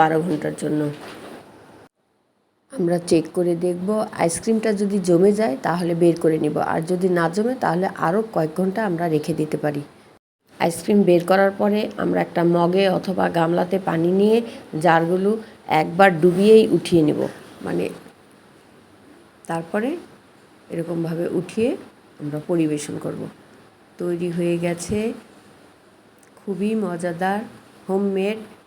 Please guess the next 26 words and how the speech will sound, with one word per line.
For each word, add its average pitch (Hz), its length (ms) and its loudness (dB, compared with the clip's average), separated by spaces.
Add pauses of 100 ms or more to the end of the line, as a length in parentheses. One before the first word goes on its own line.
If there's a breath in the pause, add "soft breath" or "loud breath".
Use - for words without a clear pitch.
ভ্যানিলা 220 520 0
আইসক্রিম। - 440 -8 (1300)
বাইরে 160 400 -4 (100)
প্রচণ্ড 202 400 0 (160)
গরম, 208 300 2 (600 loud breath)
এই 165 140 -4
কারণে 185 300 0 (180)
এই 180 80 0 (120)
আইসক্রিম 196 360 -4 (100)
বের 170 220 2
করার 175 280 -2
সঙ্গে 175 300 -4
সঙ্গে 214 220 -2 (120)
খেয়ে 170 220 0
ফেলতে 160 300 -6
হবে, 160 180 -4 (440 loud breath)
একটু 202 160 -4 (100)
সময় 190 300 -2
রেখে 165 260 -2
দিলেই 233 340 0
এটা 175 140 -4 (140)
গলে 190 280 6
যাবে। - 220 -4 (840)
প্রিয় 240 180 8 (100)
দর্শক 185 320 4
মণ্ডলী, 170 340 6